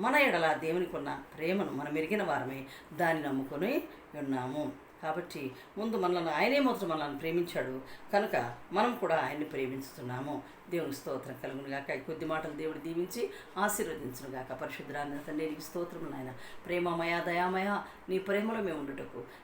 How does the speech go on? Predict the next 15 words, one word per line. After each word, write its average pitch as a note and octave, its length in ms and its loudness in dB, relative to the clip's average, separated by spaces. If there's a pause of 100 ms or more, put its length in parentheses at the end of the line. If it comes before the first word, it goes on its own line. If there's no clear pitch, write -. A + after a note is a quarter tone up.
నీ F3+ 80 4
ప్రేమను G3 380 0
పోగొట్టుకొనకుండా A3 720 0
ప్రభా, C#3 420 -4 (260)
నిన్ను A3 440 2
నాయన E3 320 0
నీ E3+ 160 2
అడుగు E3+ 200 2
జాడల్లో A3 420 2
నడుచుకొనుటకు, C3+ 640 -4 (300)
నిన్ను G3 200 4
అత్యధికంగా A3+ 520 -2
ప్రేమించి E3 420 -2
నీ E3 100 -2
బిడ్డలుగా A3 480 0